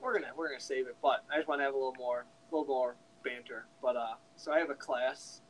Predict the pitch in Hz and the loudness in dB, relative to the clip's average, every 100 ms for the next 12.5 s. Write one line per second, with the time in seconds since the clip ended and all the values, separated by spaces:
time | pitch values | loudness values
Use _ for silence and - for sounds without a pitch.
0 | - 139 135 139 143 135 135 151 135 123 | -8 -4 -2 4 4 4 0 -2 -2 -2
1 | 143 131 120 117 120 117 131 131 104 104 | -4 -4 -6 -8 -10 -8 -8 -8 -8 -12
2 | 101 - - - - - - - - - | -18 -20 -20 -20 -20 -20 -20 -20 -20 -20
3 | - - - - - - - - - - | -20 -20 -20 -20 -20 -20 -20 -20 -20 -20
4 | - - - - 165 156 - 240 131 123 | -18 -16 -10 -4 -2 -2 0 6 8 6
5 | 113 117 - - - - - 131 151 - | 0 -10 -12 -18 -20 -20 -8 0 0 0
6 | - - - 170 175 151 - - - - | -10 -16 -2 0 6 6 4 -4 -20 -20
7 | - - - - - - - - - - | -20 -20 -20 -20 -20 -20 -20 -20 -20 -20
8 | - 139 139 139 135 135 135 127 131 - | -2 2 2 0 -2 -2 -2 0 0 -2
9 | 143 139 120 127 131 123 117 - - 139 | -6 -4 -6 -8 -4 -4 -6 -16 -12 -6
10 | 139 135 131 - - - - - - - | -4 -2 -4 -8 -20 -20 -20 -20 -20 -8
11 | 135 127 - 131 127 120 123 135 139 139 | -4 -4 -4 -4 -4 -4 2 2 4 0
12 | 139 135 143 156 | 2 2 2 0